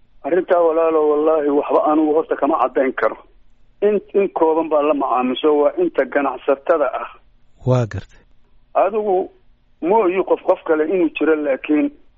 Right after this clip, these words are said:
Speaker 1: adigu ganacsatada oo dhammi waa la macaamishaa.
Speaker 2: Waa gartay. Eedahaas la sheegayo
Speaker 1: Wa-
Speaker 2: ee ku saabsan, ee, xa-, macaamil aan akhlaaqda ka baxsan, ee, oo ama galma ku jirto oo kale,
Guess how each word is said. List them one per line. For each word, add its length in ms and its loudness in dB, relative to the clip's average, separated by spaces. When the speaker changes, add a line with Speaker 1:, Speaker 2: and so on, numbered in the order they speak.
Speaker 1:
adigu 300 2
ganacsatada 560 0
oo 200 2
dhammi 240 0
waa 140 2
la 140 0
macaamishaa. 640 -4
Speaker 2:
Waa 180 0
gartay. 360 -12
Eedahaas 600 0
la 160 -4
sheegayo 640 2
Speaker 1:
Wa- 140 -20
Speaker 2:
ee 140 -2
ku 160 -6
saabsan, 520 -2
ee, 260 -8
xa-, 200 -14
macaamil 640 -2
aan 240 -8
akhlaaqda 640 -2
ka 180 -6
baxsan, 460 -6
ee, 140 -6
oo 240 -6
ama 300 -8
galma 400 0
ku 140 -6
jirto 320 -6
oo 80 -4
kale, 280 -8